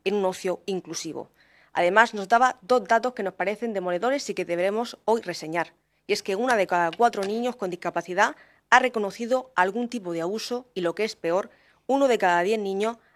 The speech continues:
ha reconocido abusos sexuales. Por ello, desde el Grupo Parlamentario Socialista y desde el pesoe reiteramos nuestro compromiso en continuar trabajando por las personas con capacidades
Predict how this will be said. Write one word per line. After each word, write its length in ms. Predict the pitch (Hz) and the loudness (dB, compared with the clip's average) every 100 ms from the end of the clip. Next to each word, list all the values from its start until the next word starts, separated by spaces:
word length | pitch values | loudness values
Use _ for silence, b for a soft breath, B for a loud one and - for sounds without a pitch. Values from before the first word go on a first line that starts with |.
| - | 2
ha 80 | 233 | 2
reconocido 680 | 214 190 175 190 185 196 _ - | 2 -2 -4 -6 -6 -6 _ -4
abusos 460 | 175 170 170 175 - | -2 -2 -4 -8 -10
sexuales. 580 | - 165 - 151 131 - _ _ _ B B B | -8 -8 -6 -8 -8 -10 _ _ _ B B B
Por 160 | - 196 | 0 2
ello, 200 | 233 247 | 4 2
desde 180 | 226 196 | 2 0
el 60 | |
Grupo 180 | 185 220 | -2 2
Parlamentario 500 | 220 214 208 202 196 | 2 4 2 0 -4
Socialista 540 | 208 196 196 214 - 175 | -4 -6 -6 -8 -6 -6
y 40 | |
desde 140 | 170 | -4
el 80 | 165 | -6
pesoe 380 | 175 - 220 247 196 | -6 -6 -4 -4 -2
reiteramos 680 | 190 185 202 247 277 - _ | -2 2 2 2 -4 -10 _
nuestro 400 | 196 208 - 170 | -6 -6 -6 -4
compromiso 680 | 233 233 190 185 185 233 - | -2 -2 -4 -6 -6 -8 -8
en 140 | 190 190 | -6 -6
continuar 480 | 190 180 180 202 233 | -4 -6 0 0 0
trabajando 560 | 208 175 180 185 202 B B - | -2 -4 -4 -4 -6 B B -4
por 140 | 175 | -2
las 100 | 180 | -2
personas 380 | 175 - 226 220 | -4 -4 -4 -4
con 120 | 180 | -4
capacidades 800 | 175 165 165 175 190 202 220 | -4 -4 -4 0 2 2 -2